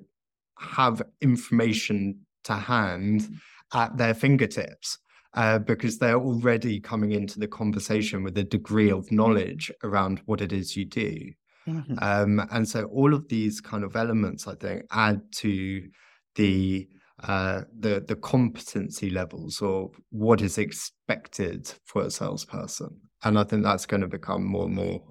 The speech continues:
Speaker 1: um, complex and more specialized, perhaps. Maybe you can comment on where do the most, um, most successful sales practitioners, um,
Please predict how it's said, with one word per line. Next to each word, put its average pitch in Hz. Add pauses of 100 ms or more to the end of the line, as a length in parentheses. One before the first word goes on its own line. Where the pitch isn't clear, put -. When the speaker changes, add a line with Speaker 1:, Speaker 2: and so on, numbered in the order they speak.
(180)
Speaker 1:
um, 92 (720)
complex 165
and 110
more 107
specialized, - (120)
perhaps. - (2250)
Maybe 123
you 110
can 117
comment 110
on 98 (100)
where 117
do 113
the 107
most, 101 (160)
um, 98 (760)
most 104
successful 104
sales 104
practitioners, 95 (260)
um, 92